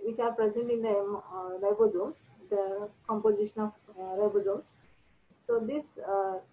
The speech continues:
ribosomal R N A is the main component of ribosomes. The sixtieth subunit of, uh, A T S, uh, ribosomes contains five S, uh, rRNA and five point eight, uh, S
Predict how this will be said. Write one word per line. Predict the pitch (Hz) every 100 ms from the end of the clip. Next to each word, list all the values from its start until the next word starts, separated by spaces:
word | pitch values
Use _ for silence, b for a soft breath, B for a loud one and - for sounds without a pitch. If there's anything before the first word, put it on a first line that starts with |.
| -
ribosomal | 226 214 240 254 262 262
R | 233 226
N | 233 202
A | 196 285 - _ _ _ 196
is | 214 214
the | 208
main | 208 226 254 302 -
component | - 208 208 226 226 220
of | 226 226 - _ _ _ _ _ 208
ribosomes. | 220 220 196 214 302 - _ _ _ _ _ -
The | 233
sixtieth | 240 269 - 285 294 294
subunit | 254 226 240 240 -
of, | 220 226 - 208
uh, | 359 - _ _ _ _ _ -
A | 226
T | 226 247
S, | 240 -
uh, | 196 180 165 - - -
ribosomes | 208 202 196 208 -
contains | - 202 208 208 220 - - _ _
five | 214 226 240
S, | 254 - -
uh, | 208 196 - - -
rRNA | 196 202 214 214 214 240 320 - _ _ _ _ _ -
and | 208 202 208
five | 214 214
point | 226 226 220
eight, | 220 208 220 233
uh, | - - - _ -
S | 214